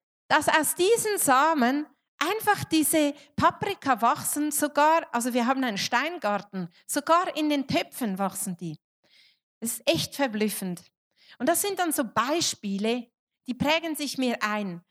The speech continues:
und die machen etwas mit mir. Und schön finde ich, wenn dann daraus eine Predigt entsteht.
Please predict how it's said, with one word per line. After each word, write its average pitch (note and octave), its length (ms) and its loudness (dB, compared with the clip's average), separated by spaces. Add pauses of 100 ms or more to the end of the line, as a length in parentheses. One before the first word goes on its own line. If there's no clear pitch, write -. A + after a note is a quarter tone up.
(120)
und B3 180 -6
die C#4+ 100 2
machen D#4 400 0
etwas C4 380 -6
mit C4 160 -8
mir. A#3+ 280 -2 (360)
Und C4 320 0 (440)
schön G#4+ 400 0
finde C#4 300 0
ich, D#4 180 -4
wenn C4+ 200 0
dann C4 160 -2
daraus C4+ 400 -2
eine A3+ 240 -2
Predigt G3 440 -6
entsteht. E3 600 -8